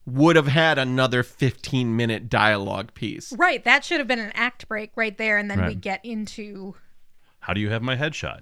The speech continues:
Speaker 2: Right.
Speaker 3: What do you think of it? <laughs>
Speaker 1: Why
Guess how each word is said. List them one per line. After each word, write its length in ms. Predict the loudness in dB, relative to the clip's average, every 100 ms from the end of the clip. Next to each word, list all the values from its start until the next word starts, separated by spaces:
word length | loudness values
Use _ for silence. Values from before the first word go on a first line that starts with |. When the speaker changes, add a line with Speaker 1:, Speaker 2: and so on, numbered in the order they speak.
| -6
Speaker 2:
Right. 400 | 0 0 -2 -16 -20 _ _ _
Speaker 3:
What 100 | -8
do 60 | -6
you 60 |
think 220 | -4 -4 -4
of 120 | -4 -6 -6
it? 140 | -6 -8 -14 -14 -14 -4 6
<laughs> 520 | 6 6 -8 -16 -12
Speaker 1:
Why 480 | 2 6 8 6